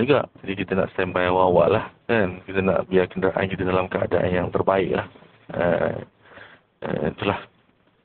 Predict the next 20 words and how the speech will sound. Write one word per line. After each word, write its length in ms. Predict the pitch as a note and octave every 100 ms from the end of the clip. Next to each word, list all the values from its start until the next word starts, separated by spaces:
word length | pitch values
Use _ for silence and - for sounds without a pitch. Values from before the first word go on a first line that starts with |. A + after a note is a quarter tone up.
| _ _ - -
Allahumma 420 | G2 F2 E2+ D#2+
salli 220 | - E2
ala 100 | E2+
Muhammad. 320 | F2 E2 F2+
Terima 320 | F#2 A2+ B2
kasih 160 | C#3 D3
tu 100 | B2+ A#2+
Tuan 160 | A2+
Zarhan, 400 | A2 A2 G#2+ G2+
eh, 220 | - G#2 G#2
Zarfan. 320 | G#2 G#2+ F#2+ - - - - _
Eh, 80 | -
terima 320 | A2 G2+ G2+
kasih 160 | G2+ G2
Tuan 160 | G2 G2
Zarfan 320 | F#2+ G2 F#2+
kita, 160 | F#2+
insyaAllah. 380 | F2+ - F#2 F#2+ - - - _
Tak 80 |
ada 80 | -